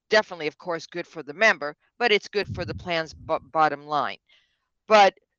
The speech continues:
we want to work, the plans have really tried to work together with that particular enrollee or subscriber in their own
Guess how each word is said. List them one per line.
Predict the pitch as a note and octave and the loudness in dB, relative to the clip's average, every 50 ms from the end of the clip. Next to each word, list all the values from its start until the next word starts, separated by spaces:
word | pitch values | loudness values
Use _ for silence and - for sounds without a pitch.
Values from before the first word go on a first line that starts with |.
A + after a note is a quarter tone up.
| _ _ _ _ _ _ _ _ _ _ _ _ _ _ | _ _ _ _ _ _ _ _ _ _ _ _ _ _
we | - F#3 F#3+ A#3 B3+ | -20 -12 -8 -6 -6
want | C4+ C4 C4 C4 B3+ B3 - | -2 0 2 4 4 2 0
to | - A3+ G#3+ | -4 -12 -12
work, | G3 F#3 G3 F#3 F3+ - _ | -10 -8 -6 -6 -8 -8 _
the | F3+ F3 | -12 -12
plans | _ - - A#3+ A#3+ A#3+ A#3+ - | _ -8 -6 -4 -2 -2 -4 -4
have | - G3+ D#3+ D3+ | -6 -10 -10 -8
really | F3 G3+ G#3+ A3 A3 A3 A3 F#3 _ _ _ _ _ _ | -8 -4 -2 -2 -2 -4 -6 -10 _ _ _ _ _ _
tried | - - G#3+ G3 F#3+ F#3+ - - | -6 0 4 4 4 4 2 -4
to | - F3 | -12 -16
work | D#3+ D3 D#3+ F#3 F#3+ F#3+ _ | -14 -10 -8 -6 -6 -8 _
together | - F3+ E3 C#3+ B2+ F3 F3+ F#3 F#3+ F3+ E3+ D#3 | -12 -14 -14 -4 0 4 4 4 4 2 -4 -10
with | D3+ C#3+ D3+ F#3 G3+ - _ | -10 -8 -6 -6 -6 -6 _
that | - F#3 E3+ D3+ - _ | 2 4 4 4 2 _
particular | _ - E3+ _ - - - A#3 A3+ - G#3+ G3 F3 E3+ D#3+ D#3 D3+ D3 C#3 _ _ _ _ _ _ _ | _ -20 -20 _ -16 -14 -12 -12 -10 -10 -10 -8 -6 -6 -6 -6 -6 -8 -12 _ _ _ _ _ _ _
enrollee | F#3 F3+ F3 F3 D#3+ D#3 F3+ F#3 F#3+ F#3+ F3+ F3 E3 D#3 D3 C#3 C#3+ D3 E3 - | -2 -2 -2 -4 -6 -4 -2 0 0 0 -2 -2 -4 -4 -6 -8 -10 -14 _ -8
or | E3 E3 D#3+ | -8 -8 -6
subscriber | - - - D#3+ - - - - - - G3 F#3+ F#3 F#3 F3+ D3 D#3 C#3+ C3+ C3 B2+ _ _ _ _ _ _ _ _ _ _ | -8 -10 -12 -12 -12 -14 -18 -16 -8 0 2 4 4 4 2 -2 -6 -10 -10 -10 -14 _ _ _ _ _ _ _ _ _ _
in | - G3 G3+ G3+ G3+ | 0 0 0 -2 -2
their | F#3+ G3 F#3+ F#3 F3+ - - | 0 2 4 2 2 2 0
own | F#3+ F#3 F#3 F#3 F#3 | -2 -2 -4 -6 -8